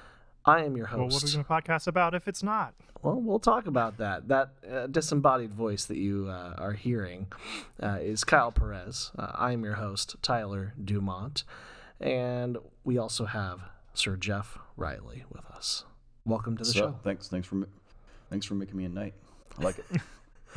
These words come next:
Speaker 1: Yeah, I mean, we, uh, got the invitation to your knighting ceremony, and, uh, unfortunately, I had work, so I couldn't be there.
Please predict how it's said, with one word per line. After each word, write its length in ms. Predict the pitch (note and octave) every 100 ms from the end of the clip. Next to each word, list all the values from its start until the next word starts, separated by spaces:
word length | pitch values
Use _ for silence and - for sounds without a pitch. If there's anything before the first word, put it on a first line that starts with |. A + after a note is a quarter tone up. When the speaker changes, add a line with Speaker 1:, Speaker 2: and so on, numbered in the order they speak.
| - - - - -
Speaker 1:
Yeah, 260 | - A#2 G2 -
I 60 |
mean, 340 | A#2+ A2+ G#2 G#2 - -
we, 640 | - A#2+ A2+ A2 A2 G#2 G#2 - - _ -
uh, 220 | B2+ G#2+
got 260 | A#2+ C3+ C3+
the 120 | C3+
invitation 680 | A#2+ A2 G#2 G#2+ G#2+ - A#2
to 140 | A2+ A#2+
your 420 | A2+ A2 A2+ A2
knighting 420 | A2 A2 A2+ A2+
ceremony, 720 | A#2 A2+ A2 A#2 A#2 A#2+ A#2+ -
and, 440 | D#2 C2 A#2 A#1+
uh, 180 | - -
unfortunately, 600 | G#2 - F#2+ F#2+ F2 D#2+
I 60 | F#2+
had 220 | F#2 F2
work, 260 | A1+ -
so 100 | - -
I 60 |
couldn't 240 | - - -
be 100 | -
there. 200 | A#2